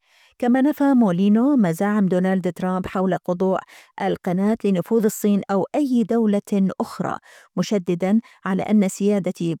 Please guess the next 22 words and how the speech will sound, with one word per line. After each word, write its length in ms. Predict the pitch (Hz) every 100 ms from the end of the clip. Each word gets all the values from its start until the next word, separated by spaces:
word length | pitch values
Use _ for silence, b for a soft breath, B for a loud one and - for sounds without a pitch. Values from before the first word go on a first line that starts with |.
| -
بنما 460 | 240 233 220 214 - B B -
واستقلالها 920 | 180 - 180 - 214 202 202 196 180
غير 320 | 185 254 254
قابلين 800 | - 240 208 214 208 202 190 185 -
للتفاوض. 840 | 190 190 - 190 - 226 165 143 165 - b b b
وقال: 460 | - - - 190 190
"كل 260 | - 185 180
متر 300 | 185 185 185
مربع 680 | 180 185 214 196 196 196
من 360 | 185 180 185 190
القناة 480 | 175 - 196 233 262 b b
ملك 300 | 214 285 254
لبنما 680 | 254 220 185 202 202 190 180
وسيظل 840 | 175 180 180 175 180 175 160 160 - b b
كذلك". 520 | 277 214 143 78 180 _ - _ b b b 233
يذكر 500 | 294 - 269 262 -
أن 200 | 226 220
ترامب 360 | 220 196 208 202
أشار 380 | 196 - 208 196
في 140 | 196
تصريحاته 880 | - 180 185 190 262 240 196 165 147 - b b -
إلى 200 | 202